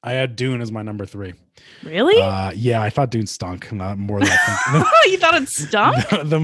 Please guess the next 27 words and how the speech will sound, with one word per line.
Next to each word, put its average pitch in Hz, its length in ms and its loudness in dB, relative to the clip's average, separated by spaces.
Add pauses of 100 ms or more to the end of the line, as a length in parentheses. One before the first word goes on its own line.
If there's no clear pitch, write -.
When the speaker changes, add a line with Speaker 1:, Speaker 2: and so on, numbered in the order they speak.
(140)
Speaker 1:
more 196 140 2
that 160 100 0
I 143 120 -2
think 127 240 -4
about 147 320 2
it, 147 200 0 (460)
the 113 140 -4
whispering 131 920 0
made 120 200 0
me 120 60 0
wanna 117 200 0
kill 113 240 -6
myself. 110 680 -4 (100)
Um, 101 540 -8 (320)
Speaker 2:
There - 120 2
Speaker 1:
Timothée - 100 0
Speaker 2:
wasn't 151 160 0
that 143 140 2
much 143 120 2
Speaker 1:
Chalamet, 139 260 0
Speaker 2:
whispering. 135 220 0
Speaker 1:
I 147 40 2
will 147 120 2
not 135 260 0
rest 123 300 -4
until 123 300 -6
he 117 340 -8